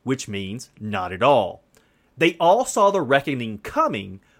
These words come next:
but no one wanted to upset the status quo. Sounds familiar, doesn't it? The more things change, the more they stay the same.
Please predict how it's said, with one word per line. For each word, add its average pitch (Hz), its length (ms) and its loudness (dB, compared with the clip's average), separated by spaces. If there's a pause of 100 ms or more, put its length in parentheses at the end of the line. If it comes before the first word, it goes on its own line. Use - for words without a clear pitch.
(120)
but 208 160 0
no 233 260 2
one 285 280 -2
wanted 220 260 -2
to - 180 -2
upset 208 640 0
the 156 100 -4
status 101 420 -2
quo. 107 500 2 (760)
Sounds 120 320 -2
familiar, 123 540 2 (200)
doesn't 110 280 0
it? 90 120 -16 (720)
The 131 80 -2
more 127 220 4
things 170 300 0
change, 151 640 -2 (100)
the 120 160 -2
more 110 220 0
they 113 160 0
stay 95 300 -8
the 95 120 -12
same. 98 540 -6